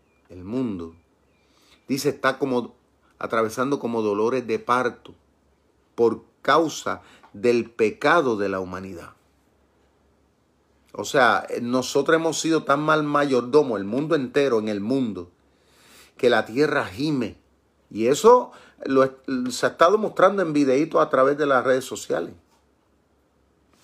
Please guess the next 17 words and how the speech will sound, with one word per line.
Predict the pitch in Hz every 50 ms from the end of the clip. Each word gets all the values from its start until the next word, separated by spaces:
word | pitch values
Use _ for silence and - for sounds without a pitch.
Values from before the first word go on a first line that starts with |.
| - - - - - _ _ _ _
de | - - 104 113 107
cómo | - 110 107 117
ahora, | 127 131 135 143 143 143 123 104 - - - _ _ -
eh, | - 101 101
la | 98 107 113
naturaleza | 117 113 110 113 107 104 104 104 113 117 117 143
está | 135 135 - 127 127
de | 131 120
pláceme. | 120 117 117 131 135 - 135 110 98 87 87 _ _ _ _ _ -
Al | 95 104 104
estar | 101 - - 107 113
la | 139 156
humanidad | 165 156 151 151 151 151 143 143
encerrada, | 147 147 - 156 139 131 139 165 170 147 117 95 - _ _ _ _ _ _ _ _ _ _ _ _ _ _ _ _ _ _ _ _ _ _ _ _ _ _ _ _
el | - 104 110 113
mar, | 104 107 123 135 147 147
los | 147 139 123 110